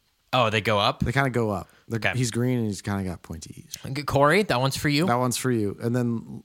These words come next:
Speaker 2: lastly, they're just kinda interesting ears, or the Avatar Na'vi
Speaker 1: Ah.
Speaker 2: ears. Nothing
Speaker 1: I've
Speaker 2: that exciting about them. They're just kinda pointy.
Speaker 1: Do those go up or down?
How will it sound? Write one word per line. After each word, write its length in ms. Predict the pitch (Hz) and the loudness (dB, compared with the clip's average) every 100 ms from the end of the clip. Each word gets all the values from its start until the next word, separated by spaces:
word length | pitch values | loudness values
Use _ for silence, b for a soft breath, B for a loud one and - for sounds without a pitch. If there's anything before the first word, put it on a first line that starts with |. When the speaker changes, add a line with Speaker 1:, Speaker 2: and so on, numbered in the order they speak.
| - | -2
Speaker 2:
lastly, 840 | 127 123 - 123 123 117 110 - _ _ _ - | 0 0 -2 -2 -2 -2 -4 -10 _ _ _ -14
they're 800 | 135 - _ _ - - 139 120 | -14 -16 _ _ -20 -14 -8 -4
just 160 | 131 | -2
kinda 220 | - 131 113 | -2 -2 -2
interesting 460 | 110 107 - 107 | -4 -4 -6 -6
ears, 360 | 98 95 87 - | -6 -8 -8 -8
or 80 | 92 | -8
the 160 | 95 90 | -8 -6
Avatar 580 | 92 87 - 80 - 90 - | -8 -8 -12 -14 -16 -20 -10
Na'vi 440 | 104 87 90 85 82 _ _ _ | -10 -8 -10 -12 -16 _ _ _
Speaker 1:
Ah. 340 | 87 80 76 76 | -8 -6 -6 -6
Speaker 2:
ears. 340 | 92 92 - - _ _ _ _ _ _ | -8 -8 -12 -14 _ _ _ _ _ _
Nothing 220 | 160 147 | 2 2
Speaker 1:
I've 60 | 151 | 4
Speaker 2:
that 200 | 147 131 | 4 4
exciting 420 | 120 - 117 117 | 2 0 0 0
about 180 | 113 117 | 0 0
them. 100 | 123 | 0
They're 60 | 143 | -2
just 140 | 127 | -4
kinda 180 | 147 127 | -4 -4
pointy. 360 | - 127 117 - | -4 -6 -4 0
Speaker 1:
Do 60 | |
those 160 | 175 180 | 2 2
go 320 | 202 185 180 | 2 2 2
up 220 | 165 175 | 2 0
or 80 | 175 | 0
down? 380 | 151 139 95 80 | 0 0 0 -4